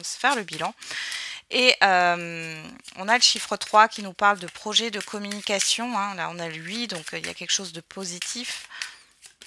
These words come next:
Et on a entre deux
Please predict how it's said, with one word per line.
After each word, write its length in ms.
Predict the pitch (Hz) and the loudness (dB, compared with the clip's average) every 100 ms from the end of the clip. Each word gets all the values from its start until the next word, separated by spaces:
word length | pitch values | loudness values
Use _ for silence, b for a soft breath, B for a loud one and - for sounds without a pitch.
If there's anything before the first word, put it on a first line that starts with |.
| - - _ - - - - B B B B B | -20 -20 _ -20 -20 -20 -20 B B B B B
Et 180 | 233 247 - | 0 0 0
on 200 | 214 214 | -2 6
a 280 | 233 262 - - - - _ - | 6 6 2 -14 -20 -20 _ 0
entre 340 | 277 277 - 208 | 0 0 -4 -6
deux 280 | 170 262 | -2 -2